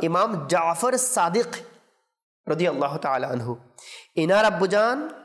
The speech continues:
হযরত সাইয়্যিদুনা ইমাম জাইনুল আবেদিন, যিনি আমার ইমাম হুসাইন রাদিয়াল্লাহু তাআলা আনহুর শাহজাদা সন্তান, যিনি কারবালার ময়দানের মধ্যে মানে যেতে পারেনি, যিনি অসুস্থ ছিলেন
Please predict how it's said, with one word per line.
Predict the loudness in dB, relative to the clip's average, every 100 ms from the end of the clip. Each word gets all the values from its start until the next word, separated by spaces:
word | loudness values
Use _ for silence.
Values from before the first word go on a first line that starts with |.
| -20 -20 -20 -6
হযরত | 0 0 0
সাইয়্যিদুনা | 0 0 0 0 0 2 2 2 0 -2 -8 -4
ইমাম | 0 4 2 2 -4 -4
জাইনুল | -2 2 2 2 0
আবেদিন, | 2 0 2 0 0 0 -2 -6 -14 -20 _ _ _ _ -12
যিনি | -2 2 2
আমার | 2 0 0
ইমাম | 0 0 -4 -12 -16 -20 _ _ _ -18 -8
হুসাইন | -6 -2 0
রাদিয়াল্লাহু | 0 0 0 0 0
তাআলা | 0 0
আনহুর | 0 -2
শাহজাদা | -2 -2 0 0 -4 -10 -20 _ _ _ _ _ _ _ _ _ _ _ _
সন্তান, | -14 -6 -4 -2 -4 -4 -8 -18 -20 _
যিনি | -4 0 0 -2 -14 -20 _
কারবালার | -4 0 0 0
ময়দানের | 0 0 2 0
মধ্যে | -2 -2 -4 -4 -10 -20 _ _ _ -6
মানে | -2 0 -2 -8 -20 _
যেতে | -4 -2 0
পারেনি, | -2 -2 -4
যিনি | -2 -2 0
অসুস্থ | -2 -2 -2
ছিলেন | -4 -4 -6